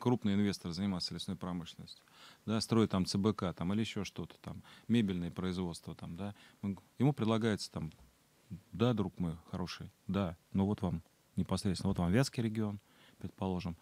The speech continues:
И вокруг этих, э, производственных процессов будут уже возникать новые производственные процессы, новые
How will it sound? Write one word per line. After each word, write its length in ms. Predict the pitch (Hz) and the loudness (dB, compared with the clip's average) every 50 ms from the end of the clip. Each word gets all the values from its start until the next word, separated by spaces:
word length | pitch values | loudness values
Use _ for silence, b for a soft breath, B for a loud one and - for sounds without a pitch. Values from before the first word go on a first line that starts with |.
| B B B B B B B B B - 127 - _ _ - | B B B B B B B B B -18 -18 -18 _ _ 6
И 80 | 110 110 | 8 8
вокруг 380 | 113 117 113 - 131 123 - | 8 8 8 6 4 2 2
этих, 420 | - - 139 147 143 - 104 - - 101 | 0 0 2 2 2 0 -4 -6 -2 0
э, 260 | 92 90 92 92 90 - | 2 2 4 2 2 2
производственных 540 | - 107 104 101 107 110 98 - - 87 - | 4 6 6 6 6 4 2 2 -2 -4 -2
процессов 460 | - 101 95 - 104 95 80 92 90 | 0 -2 0 0 -2 -2 -2 -4 -2
будут 260 | 98 127 127 - - | 0 0 0 0 0
уже 160 | 104 95 104 | 0 0 2
возникать 500 | 95 92 87 95 95 87 - 107 101 - | 0 0 0 0 0 2 2 0 0 2
новые 320 | 98 104 104 101 98 92 85 | 4 6 6 6 6 4 2
производственные 560 | - 90 90 85 95 95 90 - - 92 87 | 0 0 0 0 2 0 -2 -2 -2 -4 -4
процессы, 520 | - 92 92 85 - 98 92 - - - | -2 -4 -4 -4 -2 -4 -4 -4 -2 -2
новые 340 | 98 101 104 104 101 95 90 | 0 2 2 2 2 0 -2